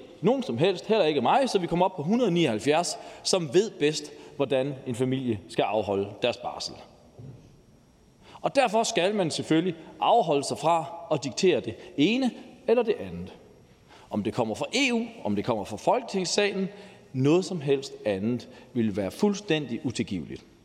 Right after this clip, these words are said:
Familierne ved bedst selv. Og den eneste måde og den rigtige måde at lave barsel på, det er, at man laver en ramme til det. Det er det, vi, vi siger, der skal være barsel, og så lader vi familierne selv udfylde det. Om, om det skal være mor,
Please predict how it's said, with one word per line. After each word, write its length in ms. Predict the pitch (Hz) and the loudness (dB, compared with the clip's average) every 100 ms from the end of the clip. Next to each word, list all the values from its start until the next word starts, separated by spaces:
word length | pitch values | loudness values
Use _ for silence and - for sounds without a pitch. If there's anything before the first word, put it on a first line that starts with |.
| _ - - - | _ -20 -20 -8
Familierne 720 | - 135 208 208 151 117 110 | 0 2 2 2 -2 -2 2
ved 200 | 175 185 - - | 2 2 -8 -2
bedst 340 | 120 - - - - | -2 -2 -8 -20 -12
selv. 280 | - 98 - - - - - - _ _ _ _ _ _ _ - - | -6 -6 -6 -16 -20 -20 -20 -20 _ _ _ _ _ _ _ -20 -12
Og 60 | 104 | -2
den 80 | 143 | 2
eneste 320 | 277 247 147 | 2 2 2
måde 240 | 160 214 | 4 4
og 60 | 147 | 2
den 120 | 123 | 0
rigtige 260 | 151 - 123 | -2 0 2
måde 320 | 156 233 202 | 4 4 2
at 60 | 98 | -2
lave 140 | 95 | -2
barsel 340 | 131 202 185 156 | 0 0 -2 0
på, 180 | 190 165 | 0 2
det 140 | 202 | 2
er, 60 | 190 | 4
at 80 | 190 | 2
man 120 | 135 | 2
laver 220 | 127 135 | 2 2
en 120 | 117 | 2
ramme 280 | 107 165 254 | 2 0 0
til 220 | - 220 | 2 2
det. 100 | 247 - - - - - - - | 2 -4 -8 -18 -20 -20 -20 -6
Det 60 | 131 | 0
er 40 | |
det, 140 | 123 151 | 2 2
vi, 160 | 139 | 2
vi 200 | 127 117 | 0 0
siger, 200 | 113 196 | 0 2
der 100 | 170 | 2
skal 160 | 113 120 | 0 -2
være 80 | 110 | 0
barsel, 320 | 131 226 196 - - - | 2 0 -2 -6 -10 -6
og 80 | |
så 120 | - 165 | 0 2
lader 140 | 156 | 2
vi 80 | 151 | 2
familierne 760 | 151 117 143 170 151 139 131 - - - _ | 0 0 0 0 -2 -4 -4 -8 -18 -20 _
selv 280 | - - 156 147 | -4 0 0 -2
udfylde 420 | 135 127 - 110 101 | -8 -6 -6 -6 -6
det. 200 | 90 80 - - _ _ _ _ - - _ - | -6 -8 -14 -20 _ _ _ _ -20 -20 _ -18
Om, 380 | 60 64 - 85 | -16 -14 -14 -16
om 80 | |
det 120 | 82 82 | -12 -10
skal 140 | 85 | -8
være 80 | 85 | -4
mor, 520 | 104 190 277 240 - | 2 2 2 0 -8